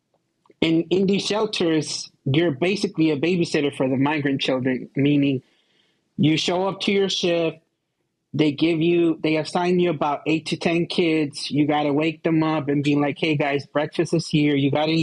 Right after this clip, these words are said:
eat." And then you gotta get 'em ready for school. They have teachers who either come in person or during the covid area was through iPads. And, and you, you go between math class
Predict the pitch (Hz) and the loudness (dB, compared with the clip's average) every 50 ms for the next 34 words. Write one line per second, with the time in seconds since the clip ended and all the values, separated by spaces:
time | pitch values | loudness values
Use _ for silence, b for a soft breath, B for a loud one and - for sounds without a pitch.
0 | 147 151 147 143 151 170 - _ _ _ _ _ _ _ _ _ _ _ _ _ | 2 2 2 2 0 -2 -6 _ _ _ _ _ _ _ _ _ _ _ _ _
1 | _ - 143 143 143 147 143 143 143 143 143 143 151 151 147 147 147 143 131 127 | _ 0 2 2 4 2 2 2 2 2 2 2 2 0 0 0 0 -2 -4 -4
2 | 143 151 156 156 156 151 151 151 160 160 156 156 156 156 - - 160 151 143 - | -4 -2 -2 0 0 2 2 2 2 2 2 0 0 0 0 -2 -2 -2 -2 -4
3 | - - - - 160 160 160 156 156 156 151 147 147 - 160 151 139 - - - | -6 -8 -2 0 2 2 2 2 2 0 0 0 0 0 -2 -2 -2 -2 -2 0
4 | 175 160 151 - - 160 156 147 147 147 - - b b b b b b b b | 0 0 0 0 0 0 2 2 0 -2 -4 -8 b b b b b b b b
5 | b b _ _ 151 143 143 147 147 147 135 135 131 - - 170 147 151 156 156 | b b _ _ 2 4 4 4 2 2 0 -2 -2 -2 -2 0 0 2 2 0
6 | 151 151 - 160 156 160 156 - - 160 151 151 147 143 139 135 - _ _ _ | 0 0 0 0 0 0 -2 -2 -2 0 0 2 0 0 0 -2 -6 _ _ _
7 | _ _ _ _ - - 139 139 127 127 143 147 143 135 139 135 123 - 160 156 | _ _ _ _ -2 -2 0 0 0 0 0 2 2 2 0 -2 -2 -2 -2 0
8 | 147 147 147 147 147 147 147 147 156 151 143 139 143 143 - - 143 131 131 135 | 0 0 0 0 0 0 0 0 0 0 0 0 -2 -4 -2 -2 0 0 0 0
9 | 143 151 151 147 - - 147 147 143 135 143 143 139 - - - - - - _ | 0 -2 -2 -2 -2 -2 -2 0 0 -2 -2 -4 -6 -8 -12 -14 -16 -16 -18 _
10 | _ 135 139 135 135 127 135 135 127 123 - - - - _ 147 143 139 139 135 | _ -2 -2 0 -2 -2 -2 -2 -4 -6 -10 -14 -20 -10 _ -2 0 2 2 2
11 | 135 135 139 143 143 143 139 139 135 127 123 127 b b b b b b b _ | 2 2 2 2 2 2 2 2 2 0 0 -4 b b b b b b b _
12 | - 143 143 123 147 147 151 151 143 151 147 - - 151 143 139 143 143 151 151 | 0 2 2 2 0 -2 0 0 0 -2 -2 0 0 0 2 2 2 2 0 0
13 | 151 151 151 - - - - 160 151 151 151 147 139 147 147 - - | 0 -2 -4 -6 -8 -4 -2 -2 0 0 0 0 -2 -2 -4 -6 -8